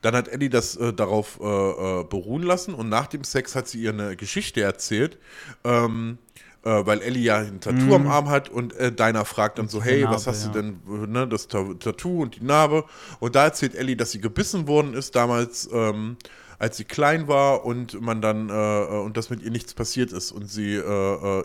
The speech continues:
Speaker 1: immun gegen den ganzen Kram ist. Und die Reaktion darauf ist, „Ich bin schwanger!“
Speaker 2: Ja, ma-
Speaker 1: Und du denkst dir so,
Speaker 2: Jo.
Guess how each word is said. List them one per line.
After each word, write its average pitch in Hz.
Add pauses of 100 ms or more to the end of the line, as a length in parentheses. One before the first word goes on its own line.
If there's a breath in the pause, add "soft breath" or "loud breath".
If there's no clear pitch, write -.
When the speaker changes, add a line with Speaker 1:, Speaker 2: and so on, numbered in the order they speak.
Speaker 1:
immun 127
gegen 101
den 95
ganzen 98
Kram 95
ist. 98
Und 135
die 175
Reaktion 220
darauf 202
ist, 240
„Ich -
bin 127
schwanger!“ 294 (1000 loud breath)
Speaker 2:
Ja, 123
ma- 151
Speaker 1:
Und 196
du 185
denkst 151
dir 156
so, 135
Speaker 2:
Jo. 147